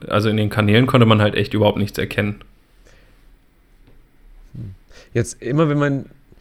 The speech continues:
Speaker 2: es ist zwar nicht möglich, ne, aber es wär doch schön, wenn solche Städte sowas hätten wie ein Limit. So, es können nur am Tag zehntausend Touristen da sein oder so.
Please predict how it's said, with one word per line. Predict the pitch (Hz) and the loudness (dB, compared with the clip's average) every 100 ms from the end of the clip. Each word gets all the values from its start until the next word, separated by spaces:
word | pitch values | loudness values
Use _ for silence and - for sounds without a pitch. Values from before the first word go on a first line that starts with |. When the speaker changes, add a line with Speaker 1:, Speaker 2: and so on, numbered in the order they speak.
| - - | -20 -10
Speaker 2:
es | 107 | -6
ist | 127 | -4
zwar | - 131 | 0 0
nicht | 120 | 0
möglich, | 117 107 107 104 90 | 0 -2 -2 -4 -4
ne, | 107 113 | -4 -4
aber | 110 | -4
es | 113 | 0
wär | 120 | 4
doch | 123 | 2
schön, | - - 131 147 | 2 -2 0 0
wenn | 120 | 0
solche | 120 117 | 0 -2
Städte | 110 120 117 127 | 0 0 0 -2
sowas | 117 117 | -2 -2
hätten | 127 - 113 | -4 -4 -2
wie | 110 | -2
ein | 107 107 107 104 - - - | 0 -2 -4 -8 -16 -20 -12
Limit. | 110 110 135 110 - _ _ - - - - - - - | -2 2 2 -2 -10 _ _ -20 -20 -20 -20 -20 -20 -16
So, | - 113 110 104 - - - _ _ - | -4 0 0 0 -6 -20 -20 _ _ -8
es | 120 - - | -8 -8 0
können | 139 156 | 2 2
nur | 160 135 | 0 0
am | 135 | -4
Tag | 120 120 123 - | 0 2 2 -2
zehntausend | 127 127 123 123 123 120 117 110 - - - | -4 -4 2 2 2 0 -2 -6 -12 -14 -8
Touristen | 113 120 - 120 | -4 -2 -4 -2
da | 110 107 | 0 0
sein | 98 95 101 | -4 -8 -6
oder | 104 | -6
so. | 98 101 | -6 -8